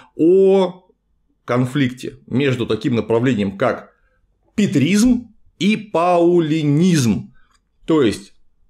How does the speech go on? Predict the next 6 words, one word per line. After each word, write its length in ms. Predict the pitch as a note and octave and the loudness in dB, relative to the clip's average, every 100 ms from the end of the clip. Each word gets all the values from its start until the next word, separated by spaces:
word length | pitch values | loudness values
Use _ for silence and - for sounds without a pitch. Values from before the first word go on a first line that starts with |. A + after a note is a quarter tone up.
| _ _ - | _ _ -10
христианство, 880 | A2 A2 C#3+ C3 G#2+ - - - A#2+ _ _ _ _ _ _ | -6 -4 -2 -2 -4 -8 -12 -12 -18 _ _ _ _ _ _
условно 460 | - D#3 F#3 E3 | -2 0 0 0
говоря, 280 | D3 C#3+ B2+ | 0 0 0
христианство, 640 | A2 G#2+ A#2 G#2 G2+ G2 - | -2 -4 -2 -2 -4 -10 -8
которое 340 | - G2+ G2 | -4 -2 -2
проповедовалось 720 | G2+ G2+ A#2 C#3 E3+ F#3+ F#3 | -2 -2 0 0 2 0 -2